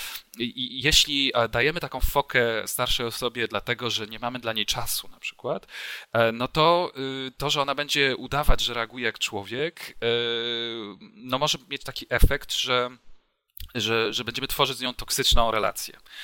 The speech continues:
Tak? No bo, y, ta maszyna nigdy nie będzie miała prawdziwej, e, empatii wobec nas. Tak? No to nie jest tylko foka Paro, to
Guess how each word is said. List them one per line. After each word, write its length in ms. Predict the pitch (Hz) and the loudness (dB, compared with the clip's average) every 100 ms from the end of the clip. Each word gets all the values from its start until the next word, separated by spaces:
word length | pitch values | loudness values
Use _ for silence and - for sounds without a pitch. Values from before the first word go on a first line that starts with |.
| - | -6
Tak? 160 | - 143 | 0 0
No 60 | 117 | 2
bo, 240 | 123 - - 113 - 110 | 2 0 -4 -20 -20 -10
y, 40 | |
ta 120 | - | -4
maszyna 500 | 120 123 - 143 135 127 - - | 2 4 4 4 0 0 -8 -10
nigdy 540 | 123 147 - 135 127 123 | -6 -6 -2 0 0 -4
nie 120 | 127 | -4
będzie 260 | 143 139 | -4 -4
miała 340 | 127 120 110 110 | -4 -2 2 0
prawdziwej, 920 | - 117 104 - 123 104 104 92 90 | -2 0 2 2 0 -2 -2 -2 -4
e, 580 | - 98 90 87 85 - | -8 -6 -6 -6 -8 -10
empatii 500 | 110 107 113 - 90 | -6 0 2 0 -8
wobec 360 | - - - | -12 -12 -10
nas. 380 | - 95 156 - | -6 -6 -6 -8
Tak? 240 | - 107 - | -12 -10 -8
No 60 | |
to 100 | 113 | -4
nie 60 | 131 | 0
jest 120 | 123 | 0
tylko 120 | - | 6
foka 240 | - - 113 | 6 6 4
Paro, 260 | 123 - | 0 0
to 120 | - | -4